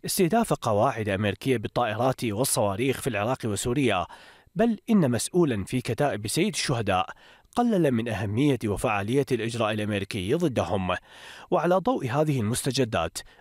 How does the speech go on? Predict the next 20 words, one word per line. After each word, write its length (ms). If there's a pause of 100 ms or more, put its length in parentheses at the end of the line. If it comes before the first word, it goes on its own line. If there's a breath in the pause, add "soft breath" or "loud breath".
(140 soft breath)
أعرب 300
مسؤولون 540
أمريكيون 720
في 160
تصريحات 560
للواشنطن 720
بوست 500 (440 loud breath)
عن 120
إحباطهم 640
تجاه 400
ما 120
وصفوه 500
بالاستراتيجية 880
غير 260
المتماسكة 960 (400 loud breath)
لمواجهة 600
وكلاء 480
إيران 260
في 120
المنطقة، 580